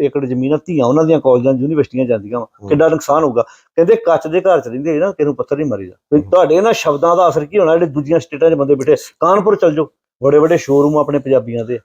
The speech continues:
Speaker 2: ਸੋ ਤੁਹਾਡਾ ਕਹਿਣ ਦਾ ਮਤਲਬ ਆ ਵੀ ਗੱਲ ਉਹ ਕਰੋ ਜਿਹੜੀ ਜਾਇਜ਼ ਆ।
Speaker 1: ਜਾਇਜ਼
Speaker 2: ਵੀ
Speaker 1: ਆ ਜੀ।
Speaker 2: ਜੇ ਜਿਹੜੀਆਂ ਸਟੇਟਾਂ ਨੇ ਆਪਣੀ
Speaker 1: ਹਾਂ।
Speaker 2: ਪ੍ਰਾਪਰਟੀ ਬੈਨ ਕੀਤੀ ਆ, ਉਹ
Speaker 1: ਹਾਂਜੀ।
Speaker 2: ਪੰਜਾਬ 'ਚ ਆ। ਜਿੱਦਾਂ
Speaker 1: ਬਿਲਕੁਲ, ਹਾਂਜੀ।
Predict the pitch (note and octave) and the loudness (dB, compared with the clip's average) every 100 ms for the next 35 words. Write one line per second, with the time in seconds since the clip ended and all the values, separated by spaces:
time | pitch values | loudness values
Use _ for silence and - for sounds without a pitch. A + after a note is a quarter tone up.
0 | _ - D#3+ D#3 C#3+ D#3 F3 F3+ E3 F3 | _ -10 -2 0 2 2 0 2 2 2
1 | F3 G3 G#3+ - _ _ _ _ D3 B2+ | 2 2 0 -4 _ _ _ _ -10 0
2 | C3 C#3+ G3 F3 E3+ F3+ D3+ D#3+ B2+ G2 | 2 4 2 2 2 2 2 0 2 2
3 | G3+ F3+ C#3+ G3+ G3 A#2 D3+ F3+ F#3+ C#3 | 2 2 4 4 4 2 2 2 0 0
4 | D3+ F#3+ - C#3 D3 D3 D#3+ D#3+ - - | -2 -2 -2 -4 -2 -2 -2 -2 -2 -4
5 | - A2+ G2 A#2+ C3+ C#3 B2 A#2 A#2+ A#2+ | -2 -2 0 0 0 -2 0 -2 -4 -10
6 | - C#3 B2+ _ A2 G2+ C3+ G#2+ F#2+ B2 | -4 -2 -2 _ -4 0 2 2 0 -2
7 | A#2+ D#3 E3 F#3 F#3+ F3+ C3 B2+ | 0 0 2 4 2 0 -4 -12